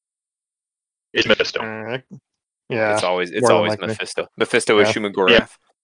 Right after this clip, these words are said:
Speaker 1: Yeah, get your key now, everybody. Bye, bye.
Speaker 3: Yeah.
Speaker 1: Bye, um,
Speaker 3: Yeah.
Speaker 1: it might be, but I don't know. It, it's hard to, like, what if is every time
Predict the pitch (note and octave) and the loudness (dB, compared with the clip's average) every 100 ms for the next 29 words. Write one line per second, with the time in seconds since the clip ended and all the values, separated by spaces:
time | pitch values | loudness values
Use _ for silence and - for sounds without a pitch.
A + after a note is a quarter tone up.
0 | _ - _ - - _ _ _ A#2 A2 | _ -20 _ -20 -20 _ _ _ 4 6
1 | G#2 - - A#2+ E3+ E3 F3 E3 C#3 C3+ | 4 2 0 2 4 4 4 4 4 4
2 | C#3 C3+ C#3 C#3+ D#3 E3 _ _ A2 G#2 | 2 4 4 6 4 2 _ _ 4 6
3 | F#2+ - D3+ - A2 - _ _ _ _ | 4 4 2 2 -2 -4 _ _ _ _
4 | _ _ _ G2 F2 - A#2 G3 A#2+ - | _ _ _ 0 0 -2 -4 -4 -2 -4
5 | - _ _ _ _ - G#2+ - G2 G2 | -4 _ _ _ _ -10 -10 -6 -4 -4
6 | - - _ _ G3+ G#3 C#3+ C3 C#3 D3 | -10 -20 _ _ 2 4 6 6 4 2
7 | E3 - D#3+ C#3+ A2 G#2 - - - - | 0 0 0 0 -4 -10 -18 -10 -8 -8
8 | - C3+ C3 C3+ - _ _ _ _ _ | -4 0 2 0 -4 _ _ _ _ _
9 | B2 - G#2 - A2 | -10 -6 -8 -4 -4